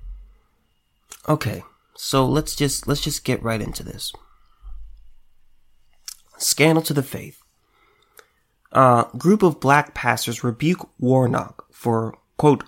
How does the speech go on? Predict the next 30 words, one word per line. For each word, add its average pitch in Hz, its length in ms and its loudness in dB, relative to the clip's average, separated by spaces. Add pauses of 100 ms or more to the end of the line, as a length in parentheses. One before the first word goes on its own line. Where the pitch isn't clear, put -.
"open 170 380 2
advocacy 123 640 -2
of 107 100 -6
abortion." 110 520 -6 (1300)
Reverend 165 360 4
Warnock's 123 580 4
extreme 160 540 0
embrace 117 720 -2 (120)
and 120 220 0
advocacy 123 460 -2
for - 180 -8
abortion 120 500 -4
conflicts 123 380 -6
with - 140 -12
biblical 147 340 0
teaching 131 320 -4
and 110 100 -4
true 139 220 -4
justice 123 320 -6
for - 220 -10
humanity. 107 680 -10 (2000)
A 131 80 2
group 202 220 4
of 196 120 2
black 147 240 0
pastors 131 320 -4
penned 156 260 2
a 160 40 2
letter 127 220 2
rebuking 147 680 -2